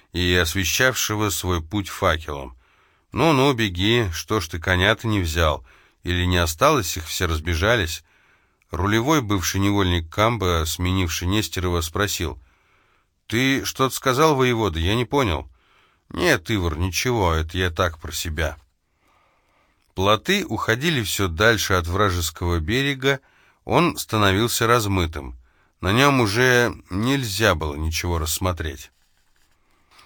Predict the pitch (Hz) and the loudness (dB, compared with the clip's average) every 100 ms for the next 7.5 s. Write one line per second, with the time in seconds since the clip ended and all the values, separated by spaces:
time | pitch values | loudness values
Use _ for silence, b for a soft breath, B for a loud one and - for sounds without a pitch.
0 | b 104 92 117 135 202 170 98 95 151 | b -4 0 2 4 4 4 0 -2 -2
1 | 151 120 85 78 90 90 87 80 92 101 | 4 4 4 2 2 2 4 2 0 -4
2 | 175 185 B B B - 98 98 82 101 | -6 -8 B B B 0 2 2 4 2
3 | 80 80 87 85 82 80 82 76 78 82 | 2 0 0 0 0 2 2 0 -2 0
4 | 87 82 - 87 87 160 175 - 143 143 | 2 0 -2 -2 0 2 2 0 -4 -4
5 | b b b 92 80 80 117 165 160 156 | b b b 0 0 2 4 4 4 0
6 | 151 147 - 82 82 85 80 80 78 76 | 0 -2 -8 0 2 2 0 0 0 -2
7 | 64 - 73 60 | -4 -6 -10 -12